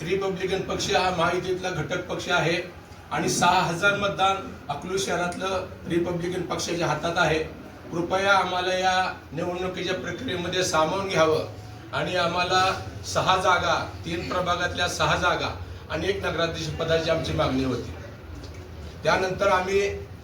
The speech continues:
भारतीय जनता पक्ष, पक्षानं ज्यांच्यावर ही जबाबदारी स्वीकारलेली आहे, माजी आमदार रामभाऊ सातपुते यांच्याशी आम्ही अनेक वेळा प्रत्यक्ष भेटलो,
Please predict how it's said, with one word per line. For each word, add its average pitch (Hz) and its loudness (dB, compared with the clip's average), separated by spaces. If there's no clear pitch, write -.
भारतीय 156 0
जनता 185 0
पक्ष, 190 -2
पक्षानं 180 0
ज्यांच्यावर 175 0
ही 185 0
जबाबदारी 180 2
स्वीकारलेली 170 -2
आहे, 156 2
माजी 151 -2
आमदार 170 0
रामभाऊ 160 0
सातपुते 160 -4
यांच्याशी 196 2
आम्ही 190 6
अनेक 185 2
वेळा 185 4
प्रत्यक्ष 180 -4
भेटलो, 170 0